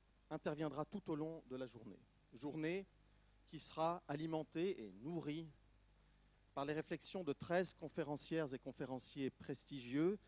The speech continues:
témoignant chacune et chacun de leur façon personnelle de tisser des liens entre la recherche et la pratique,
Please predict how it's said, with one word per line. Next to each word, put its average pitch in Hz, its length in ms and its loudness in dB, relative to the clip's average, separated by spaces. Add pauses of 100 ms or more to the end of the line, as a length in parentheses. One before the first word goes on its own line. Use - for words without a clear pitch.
(600)
témoignant 170 680 2 (400)
chacune 175 480 0
et 160 60 4
chacun 180 480 0
de 143 80 6
leur 156 240 8
façon 170 500 -2
personnelle 143 720 0 (560)
de 120 100 -2
tisser 175 440 -2
des 147 100 2
liens 127 320 0 (640)
entre 127 340 -4
la 117 80 2
recherche 120 640 -4 (140)
et 117 60 -12
la 101 100 -8
pratique, - 560 -12